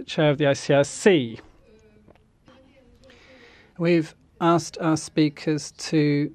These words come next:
make a small introduction, and then we will open the floor for a few questions. Before we begin, I would ask you to turn off your mobile telephones or to silence them, please. And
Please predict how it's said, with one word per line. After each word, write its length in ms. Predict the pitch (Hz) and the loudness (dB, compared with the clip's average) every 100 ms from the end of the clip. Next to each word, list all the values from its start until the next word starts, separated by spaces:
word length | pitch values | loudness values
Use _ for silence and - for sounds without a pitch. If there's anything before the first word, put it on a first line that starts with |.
| - | -2
make 380 | 160 147 143 - | -2 -2 -6 -8
a 100 | 139 | -8
small 680 | - - 170 190 202 165 139 - _ _ _ _ _ | -8 -4 2 6 6 6 2 -6 _ _ _ _ _
introduction, 880 | 156 143 143 151 147 - - 147 175 | -4 -2 -2 0 0 0 0 0 0
and 260 | - 151 151 | 0 2 2
then 160 | 151 151 | 4 2
we 100 | 147 | 0
will 120 | 147 | 0
open 240 | 151 151 | -4 -4
the 60 | 156 | -8
floor 260 | - 147 | -4 -4
for 140 | 143 151 | -4 -6
a 40 | |
few 200 | 139 156 | -8 -8
questions. 400 | - 156 151 156 | -6 -6 -4 -6
Before 240 | - 147 165 | -8 -4 0
we 100 | 156 | 0
begin, 380 | 156 160 156 | 0 0 2
I 80 | 143 | 0
would 160 | 139 147 | -2 -2
ask 260 | 151 - | -4 -4
you 80 | 151 | -8
to 180 | 139 151 | -8 -10
turn 440 | - - 202 175 165 | -10 -4 0 2 2
off 260 | 156 - | 0 -2
your 160 | 151 143 | -2 0
mobile 680 | 143 151 151 147 147 143 - - - - _ | 0 0 0 -2 -4 -4 -8 -20 -20 -20 _
telephones 540 | - 156 - 160 156 | 0 0 2 0 -2
or 60 | 151 | -4
to 120 | - | -12
silence 520 | - - 160 156 160 | -14 -4 0 0 -2
them, 180 | 160 160 | -2 -4
please. 420 | - 160 160 151 - | -2 -2 -2 -6 -4
And 400 | 151 151 147 | 0 0 0